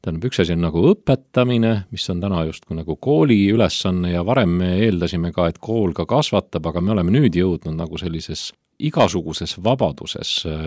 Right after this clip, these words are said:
noh, sellises liberaalsuses ja, ja mitte tingimata, noh, ainult sellises väga kitsas liberaalses konservatiivsel ta-, skaalal, vaid, vaid liberaalsus kui vabadus. Me oleme jõudnud nagu sellesse punkti, kus meile räägitakse, et enam ei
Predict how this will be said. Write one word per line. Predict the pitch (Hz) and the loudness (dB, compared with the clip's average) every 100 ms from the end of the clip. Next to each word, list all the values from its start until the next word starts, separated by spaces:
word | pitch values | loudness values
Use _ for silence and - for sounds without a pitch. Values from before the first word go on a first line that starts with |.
| 78 | -6
noh, | 78 82 | -8 -8
sellises | 92 82 82 80 - - 82 - | -8 -8 -8 -8 -8 -10 -10 -2
liberaalsuses | 117 98 98 127 98 80 82 - 85 - | 0 4 4 4 4 0 -6 -8 -6 -4
ja, | 85 80 | -4 -2
ja | 92 | -4
mitte | - | -4
tingimata, | - 113 95 82 92 - 85 80 80 82 | 0 2 2 0 -4 -6 -8 -6 -6 -6
noh, | 85 80 | -6 -4
ainult | 92 85 - | -4 -4 -6
sellises | 82 78 - 82 | -8 -8 -8 -8
väga | - | -6
kitsas | - 117 - - - | -2 -2 -2 -8 -4
liberaalses | 87 87 87 87 80 - - | -4 -4 -2 -4 -4 -8 -8
konservatiivsel | 87 82 80 82 110 98 80 78 95 - | -6 -6 -8 -6 -4 -4 -4 -12 -14 -12
ta-, | 98 - | -8 -8
skaalal, | - 98 98 80 80 | -6 -4 -4 -4 -6
vaid, | 85 80 85 | -6 -8 -10
vaid | 82 - - - - | -12 -14 -16 -16 -8
liberaalsus | 107 117 87 92 85 85 - | -2 0 0 -2 -6 -10 -10
kui | 82 | -8
vabadus. | 98 156 82 - - - _ _ - | -6 -4 -4 -6 -12 -14 _ _ -10
Me | 120 | -2
oleme | 95 | 0
jõudnud | 117 101 87 | 2 0 -4
nagu | 82 | -4
sellesse | 123 127 - - | -4 -4 -4 -6
punkti, | 123 135 - 85 | -4 -6 -6 -8
kus | 92 - | -8 -6
meile | 90 85 85 | -6 -4 -2
räägitakse, | 90 117 101 - - - - | 0 -2 -4 -8 -12 -10 -8
et | - | -4
enam | 147 113 80 | -2 -2 -2
ei | 85 85 | -4 -6